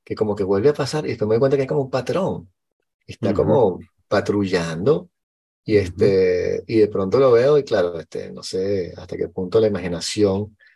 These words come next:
Speaker 1: estaba
Speaker 2: Ujú.
Speaker 1: pasándoselas de lista. Pero
Speaker 2: Ujú.
Speaker 1: en el edificio de enfrente vi, o sea, un bicho ahí, este, ¿sabes? Como pasando así súper cerca, y me, me, me friqué todo, y dije, "Coño, nos están vigilando, Patriot Act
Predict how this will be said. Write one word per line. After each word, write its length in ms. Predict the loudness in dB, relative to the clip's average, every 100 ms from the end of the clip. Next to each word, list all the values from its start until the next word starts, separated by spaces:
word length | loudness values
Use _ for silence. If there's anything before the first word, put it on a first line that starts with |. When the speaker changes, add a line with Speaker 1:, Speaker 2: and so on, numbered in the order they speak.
| _ -12
Speaker 1:
estaba 720 | -10 -6 -4 -2 -2 -2 -6 -14 _ _
Speaker 2:
Ujú. 0 | -4
Speaker 1:
pasándoselas 600 | -2 0 -2 0 2 2
de 100 | 0
lista. 500 | 0 -2 -2 -8 -14 _ _ _ _ 0
Pero 520 | 2 4 4 4 2
Speaker 2:
Ujú. 80 | 2
Speaker 1:
en 100 | 0
el 60 | -2
edificio 360 | -2 -4 -2 -2
de 60 |
enfrente 600 | -2 -2 -2 0 2 4 4
vi, 720 | 2 0 0 2 0 0 -4
o 140 | -10
sea, 160 | -14 -16
un 100 | -16
bicho 300 | -16 -10 -4
ahí, 800 | -2 2 2 2 0 -2 -2 -6 -14 _ _ _ _ -10
este, 680 | -8 -2 0 0 -2 -4
¿sabes? 260 | -4 -2 -2
Como 200 | -4 -12 _ _
pasando 420 | -8 -6 -2 0
así 240 | 0 0
súper 260 | -2 0 0
cerca, 340 | 2 2 4 2
y 40 |
me, 100 | 0
me, 120 | -2 -8
me 120 | -12
friqué 380 | -8 -6 -4 0
todo, 180 | 2 4
y 40 | 2
dije, 80 | -2
"Coño, 160 | -4
nos 80 | -6
están 180 | -14 -14
vigilando, 680 | -8 -2 -2 0 2 2 2 -4 _ _ _
Patriot 440 | 2 4 2 -2 0
Act 300 | -2 -4